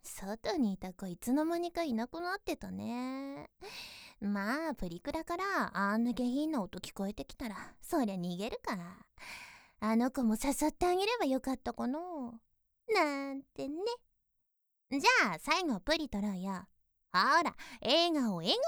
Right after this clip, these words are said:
顔。はーい、パシャリッと。いやー、今日は楽しかったよ。今度は美穂も混ぜて三人で遊ぼうよ。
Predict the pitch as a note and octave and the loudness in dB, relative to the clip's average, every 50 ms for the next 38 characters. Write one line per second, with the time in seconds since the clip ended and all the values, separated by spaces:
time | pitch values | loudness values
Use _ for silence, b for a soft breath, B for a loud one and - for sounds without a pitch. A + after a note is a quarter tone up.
0 | D#5 G4+ C4 G3+ E3+ D#3+ E3 F3 - _ _ _ _ _ _ _ - F#3 G3 A3 | 4 4 4 2 0 -4 -8 -14 -18 _ _ _ _ _ _ _ 4 6 6 6
1 | A#3 A#3 A#3 A#3+ A#3 A#3 A3+ A3 G#3+ G#3+ G#3 G#3 G#3 _ - F3+ F3+ - - A#4 | 6 4 2 0 -2 -2 -2 -2 -2 -2 -4 -6 -6 _ -6 -6 -2 0 0 0
2 | - - - _ _ _ _ _ _ _ _ _ _ C5 B4+ G4+ F4 D#4+ C#4+ C4+ | 0 -2 -8 _ _ _ _ _ _ _ _ _ _ 6 6 6 6 2 0 -2
3 | B3+ A#3+ A#3 A3+ - B B B B B B B B B B B B B _ _ | -4 -4 -6 -8 -8 B B B B B B B B B B B B B _ _
4 | _ _ _ _ _ _ _ _ _ _ _ F5 F5+ D#5+ D5+ C#5+ C5 A#4+ A#4 B4+ | _ _ _ _ _ _ _ _ _ _ _ 6 6 6 4 2 -2 -2 0 2
5 | B4+ A4+ G4 E4 D4+ C#4+ D4+ F4 G4 G#4 G#4+ - - G#4+ F#4+ E4 D4+ A#3+ G3+ - | 2 6 8 8 10 10 10 8 8 6 6 4 2 2 4 4 2 2 0 0
6 | F#3+ F#3 G3 G#3 B3 F4 - - G4 E4 - - A3 G#3+ A3 G#3+ G#3+ G3+ F#3+ G3 | -2 0 2 2 2 2 2 2 2 2 2 0 -2 -2 -2 -2 -2 -2 -2 -4
7 | G3+ - B B B B B B B B - G4 F#4 G4 F#4 E4 C4 G#3+ G3 G3 | -6 -8 B B B B B B B B 8 10 10 10 8 4 2 2 4 4
8 | A3 D#4 F#4 F4+ E4+ C#4 A3+ G3+ A3 B3 A#3 C4 - F#3 F#3+ - A#3+ F#3+ G3 B3+ | 2 2 2 2 2 2 4 4 2 0 -2 -4 -4 -4 -4 -2 0 2 2 2
9 | D#4 F#4+ B4 B4 A4 G3 F#3 - - B3+ C4 D4 C#4 A3+ A#3+ C#4 E4 | 2 0 0 0 0 -2 -2 -2 0 2 4 4 4 2 2 0 0